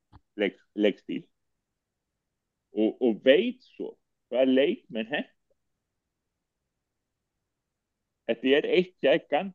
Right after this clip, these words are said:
eitt risastórt fútbolmannisins dæmi, sama hvað sem maður hattar fútbolmannis.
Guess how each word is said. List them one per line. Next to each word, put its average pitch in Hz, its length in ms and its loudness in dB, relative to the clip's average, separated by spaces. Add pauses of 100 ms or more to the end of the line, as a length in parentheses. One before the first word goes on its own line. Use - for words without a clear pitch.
eitt 151 320 0
risastórt 160 720 0 (540)
fútbolmannisins 156 800 -6
dæmi, 135 340 0
sama 107 280 -4
hvað 110 160 2
sem 113 120 -4
maður 113 200 6
hattar 127 240 6
fútbolmannis. 98 560 -2